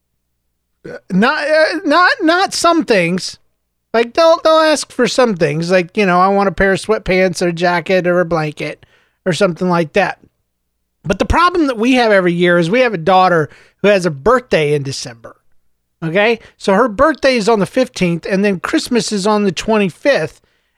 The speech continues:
And so it's like you're trying to do her right and not cheat her on her birthday by just, you know, getting her just, just a tiny bit of something or something. And we've always tried to do it that way. That way she doesn't get gypped or whatever.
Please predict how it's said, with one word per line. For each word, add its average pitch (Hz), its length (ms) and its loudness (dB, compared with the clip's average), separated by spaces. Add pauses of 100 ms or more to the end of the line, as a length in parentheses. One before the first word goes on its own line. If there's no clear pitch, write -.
(200)
And 214 260 0
so 214 540 2 (480)
it's 247 300 -2
like 233 200 0
you're 220 140 0
trying 269 400 -2
to 240 80 0
do 220 180 0
her 208 140 4
right 208 420 0 (800)
and 196 140 0
not 220 220 -2
cheat 269 360 -2
her 156 320 -2 (1000)
on 185 500 2
her 175 200 -2
birthday 160 760 -2 (480)
by 170 200 0
just, 160 240 -8
you 185 100 0
know, 135 140 -6
getting 151 280 -8
her 143 80 -8
just, 156 380 -6
just 156 220 -10
a 139 40 -14
tiny 147 300 -6
bit 170 220 0
of 143 80 -6
something 127 380 -14
or 127 100 -16
something. 127 420 -20 (560)
And 175 380 -2
we've 190 220 0
always 254 280 2
tried 151 220 -4
to 135 60 -8
do 143 200 -10
it 156 100 -16
that 131 200 -12
way. 151 200 -12
That 175 180 -6
way 160 140 -6
she - 180 -8
doesn't 165 160 -10
get 151 240 -12
gypped - 400 -14
or 156 40 -18
whatever. 135 380 -16